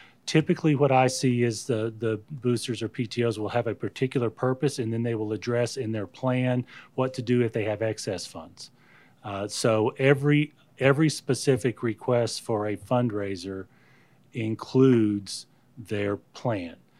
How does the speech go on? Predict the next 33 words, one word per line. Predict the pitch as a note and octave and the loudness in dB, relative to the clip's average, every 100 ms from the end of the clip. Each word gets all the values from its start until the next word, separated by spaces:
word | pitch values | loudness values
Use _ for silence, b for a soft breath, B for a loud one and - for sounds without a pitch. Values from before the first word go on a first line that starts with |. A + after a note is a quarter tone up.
| b b - | b b -14
Uh, | G2+ G2 G2 A#2 D3+ D3 D3+ | -8 -6 -6 -8 -12 -12 -6
and | C3+ A#2 | -2 0
it, | A#2 - | -2 -2
it, | D#3 A#2+ A2+ _ _ - | -2 -4 -4 _ _ -8
in | A#2+ A2+ | -4 -2
the, | B2 | 0
in | B2+ A#2 | 0 2
that | A2+ A#2 - _ - - _ - | 2 0 -4 _ -20 -20 _ 4
possibility | C#3 C3 C#3 G2+ C3+ C#3+ A#2+ A2 | 6 6 4 6 8 8 6 2
that | G#2+ - | -2 -2
they | A2 | 0
might | A2+ A2+ A#2 C#3+ E3+ | 2 2 0 -6 -12
bring | - B2 A2+ | -2 0 0
more, | G#2+ A2 A#2+ C3+ C3+ b b b _ | 0 2 2 2 0 b b b _
often | A#2 A#2+ - A#2+ | 2 4 4 0
will | A2 G#2+ | 0 0
go | A#2 A2+ | 2 2
into, | A2 G#2+ - G#2+ G#2 G2+ C3 _ | 0 -4 -4 -2 -2 -6 -10 _
to, | - C3 | -10 -8
to | - A2+ G2+ A2 A2 | -2 -2 -2 -6 -6
the, | A#2 | -8
to | A2+ A2+ | -4 -4
the | G2+ | -4
P | B2 | -8
T | A2+ A2+ G#2+ | -8 -4 -4
Os | G2+ F#2+ - | -2 -6 -8
fund | - A#2 A2+ G#2+ | -2 0 0 -2
so | A2+ | -4
that | G2+ | -6
they | F#2 G#2+ | -6 -6
can | - G#2 | -6 -8
make | G2+ - | -8 -10
additional | F#2+ G2 - G2+ F#2+ | -10 -10 -8 -8 -8